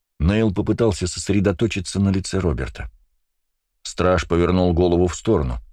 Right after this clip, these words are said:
Казалось, он пытался что-то разглядеть. Нейл плюнул в него. Страж повернулся и ударил Нейла по лицу. Нейл почти ничего не почувствовал. Роберт потрепал его по щеке.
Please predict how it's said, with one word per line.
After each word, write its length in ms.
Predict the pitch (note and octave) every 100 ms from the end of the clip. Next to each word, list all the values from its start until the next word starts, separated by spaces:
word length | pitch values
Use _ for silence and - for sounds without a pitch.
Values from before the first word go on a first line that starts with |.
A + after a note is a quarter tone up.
| _ _ _
Казалось, 360 | F#2 G#2 G2
он 140 | G#2 G2
пытался 440 | B2 C#3 B2+ -
что-то 320 | G#2 A#2+ A2
разглядеть. 680 | A#2+ G2 A2 B2+ D#2 A#1 - - _ _ _ _ _ _ _ _
Нейл 380 | E2+ A#2 C3 A#2
плюнул 420 | A#2 A#2 F2+ C#2+
в 80 | B1+
него. 280 | C2 A1+ - - _ _ _ _ _ -
Страж 440 | - E2+ F#2+ F#2
повернулся 640 | F2+ F#2 F#2+ G#2 G#2 E2+
и 60 | F#2
ударил 500 | F#2+ E2+ G2+ G2+ F#2+
Нейла 380 | F2+ F#2+ F2 E2+
по 120 | F2
лицу. 460 | E2+ D2 - B1+ A1+ - _ _ _ _ _ _ _ _ _
Нейл 300 | E2 G2 F2+
почти 380 | G#2 F#2 - E2
ничего 340 | D#2+ D#2 D2+
не 80 | D#2
почувствовал. 680 | E2+ D2+ - - - G#1 A1 - _ _ _ _ _ _ _ _ _ _
Роберт 480 | F2+ C#3+ C3+ B2+ -
потрепал 460 | B2 B2+ A#2 A2+
его 200 | A2+ G2+
по 120 | -
щеке. 480 | F2 - D#2+ A#1 G#1+